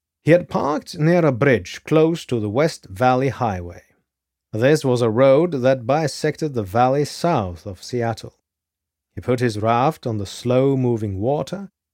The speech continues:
and began to leisurely float downstream. He liked to pay attention to the bottom. It was unusually clear due to the low running water.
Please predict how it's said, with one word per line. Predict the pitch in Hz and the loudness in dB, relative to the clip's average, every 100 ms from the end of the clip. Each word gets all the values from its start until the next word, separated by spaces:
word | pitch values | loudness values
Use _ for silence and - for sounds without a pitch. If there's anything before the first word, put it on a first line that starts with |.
| _ _ - | _ _ -6
and | 151 | -2
began | 160 170 185 151 | 2 4 4 2
to | 139 | 0
leisurely | 147 185 165 123 120 107 104 98 | 0 -2 -2 -2 -2 -2 -2 -4
float | - 143 139 139 - 110 | -4 -2 -2 -2 -10 -4
downstream. | 107 110 110 110 107 - 104 82 85 _ _ _ _ _ _ _ _ _ - | -2 -2 -4 -6 -8 -8 -8 -8 -14 _ _ _ _ _ _ _ _ _ -6
He | 127 | -2
liked | 120 131 185 - - | 2 2 0 -6 -8
to | 120 | -2
pay | 127 120 | 2 2
attention | 110 151 135 110 101 | 2 -2 -2 -4 -6
to | 101 | -8
the | 95 | -8
bottom. | 98 120 - - _ _ _ _ _ 107 | -4 -4 -4 -10 _ _ _ _ _ -10
It | 98 | -4
was | 110 | 0
unusually | 117 139 139 127 190 117 104 95 107 | 0 0 0 0 -2 -2 -4 -2 -6
clear | - - 175 95 90 | -4 2 2 0 -6
due | 90 117 | -6 -6
to | 107 104 | -4 -6
the | 98 | -6
low | 98 117 147 | -2 0 0
running | 131 117 135 151 | 0 -2 -2 -4
water. | 92 98 - - - | -6 -10 -14 -20 -20